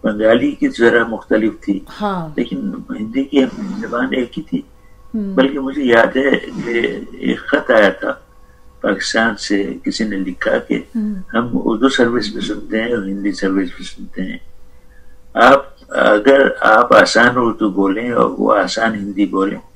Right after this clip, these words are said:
Speaker 1: तो हम दोनों को सुन सकते हैं। तो शाम को कैंटीन में कैलाश कुतवाल से मुलाकात हुई, जो हिंदी सेक्शन के सरबराह थे।
Speaker 2: अच्छा।
Speaker 1: मैंने उनसे कहा कि ऐसा खत आया, आप अगर आसान हिंदी बोलें,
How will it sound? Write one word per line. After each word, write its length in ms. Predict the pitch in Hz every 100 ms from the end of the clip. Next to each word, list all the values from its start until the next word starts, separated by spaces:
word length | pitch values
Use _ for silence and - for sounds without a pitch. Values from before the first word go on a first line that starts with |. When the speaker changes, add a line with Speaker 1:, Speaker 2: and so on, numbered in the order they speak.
| - - - -
Speaker 1:
तो 60 | 120
हम 180 | 123 120
दोनों 340 | 117 131 131
को 100 | 113
सुन 200 | 110 104
सकते 400 | 92 - - -
हैं। 140 | - - - - - - - - - - - - - -
तो 340 | 123 120 107 - - - -
शाम 280 | - 113 117
को 480 | - 123 113 110
कैंटीन 500 | 104 113 101 - 117
में 200 | 110 104
कैलाश 400 | 95 101 101 101
कुतवाल 480 | - 104 87 92 98
से 140 | 95 104
मुलाकात 480 | 95 87 - 92 107
हुई, 60 |
जो 100 | 95
हिंदी 220 | 92 101
सेक्शन 380 | 101 - - 104
के 120 | 95
सरबराह 440 | - 90 85 92 95
थे। 400 | - - - - -
Speaker 2:
अच्छा। 320 | 175 - 170 - -
Speaker 1:
मैंने 140 | 110
उनसे 200 | 120 120
कहा 240 | 104 110
कि 140 | 110 120
ऐसा 480 | 104 - - - 117
खत 240 | - 92 -
आया, 360 | 92 104 101
आप 120 | 95 -
अगर 200 | 101 101
आसान 380 | 82 - 104 101
हिंदी 240 | 98 104
बोलें, 400 | 95 92 98 104